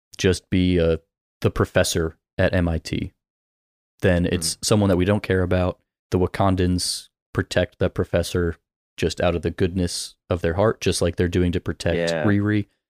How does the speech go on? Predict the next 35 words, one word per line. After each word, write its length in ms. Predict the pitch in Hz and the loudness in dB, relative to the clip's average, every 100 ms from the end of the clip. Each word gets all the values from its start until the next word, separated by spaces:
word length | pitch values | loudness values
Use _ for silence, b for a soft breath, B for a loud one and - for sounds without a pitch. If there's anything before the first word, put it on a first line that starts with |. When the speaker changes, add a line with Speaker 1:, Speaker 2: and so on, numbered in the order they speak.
| _ _ _ - | _ _ _ -6
Speaker 1:
The, 80 | - | -2
you 100 | 92 | 0
know, 100 | 90 | 4
they 160 | 107 | 4
have 140 | 110 98 | 4 2
Speaker 2:
Sure. 60 | |
Speaker 1:
the 80 | 101 | 0
same 300 | - 98 92 | 0 2 4
motivation, 600 | 90 90 87 90 - 87 87 | 4 2 2 0 0 -2 0
whether 220 | 87 87 | 0 -2
it's 140 | - | -2
Riri 380 | - 92 92 87 | -2 0 0 0
or 160 | 90 90 | 0 0
if 140 | 85 | -2
it's 240 | - - - _ | -6 -10 -16 _
a 100 | 90 - _ - | -6 -6 _ -4
professor 480 | 87 90 85 90 | -2 0 0 -2
who 260 | - 87 82 _ _ _ - | -2 -4 -4 _ _ _ -2
doesn't 260 | 90 90 | 0 0
matter. 320 | 87 85 85 - _ _ _ _ | 0 0 -2 -6 _ _ _ _
And 500 | 98 90 87 85 - - _ _ _ _ _ _ _ _ - | -2 0 0 -2 -6 -14 _ _ _ _ _ _ _ _ -2
then 140 | 98 | 0
we 140 | 87 82 | 0 -2
just 320 | 87 - - _ _ | -4 -6 -12 _ _
tighten 220 | - 120 117 | -2 0 0
up 100 | - | -2
the 100 | 117 | -2
script 300 | 120 110 110 | -2 -2 -2
a 40 | |
little 160 | 107 101 | -2 0
bit, 260 | 110 107 - _ _ _ | 0 -2 -6 _ _ _
don't 180 | 110 101 | -2 0
have 200 | 104 95 | 0 -2
too 220 | - 110 | -2 0
much 420 | 98 92 - - | 2 0 -2 -8